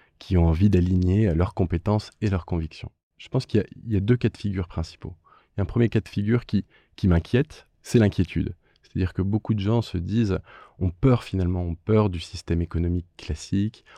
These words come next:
ont peur de ses effets sur la planète, et cetera. Et pour certains, ça conduit à l'action, tant mieux, mais pour beaucoup, en fait, ça conduit à une forme de démission, et on l'a vu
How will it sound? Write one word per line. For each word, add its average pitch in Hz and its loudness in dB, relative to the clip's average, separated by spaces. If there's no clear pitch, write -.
ont 87 -4
peur 98 0
de 87 -2
ses 78 -4
effets 78 -4
sur - -8
la 76 -6
planète, 82 -4
et - -20
cetera. 87 -14
Et 110 0
pour - -6
certains, 101 0
ça 92 -6
conduit 90 -4
à 80 -12
l'action, 123 -4
tant - -6
mieux, 113 -2
mais 95 -2
pour 113 -2
beaucoup, 110 0
en 104 0
fait, 127 -2
ça - -4
conduit 101 -2
à - 2
une 95 0
forme 104 0
de 98 2
démission, 92 0
et - 2
on 80 2
l'a 82 2
vu 113 0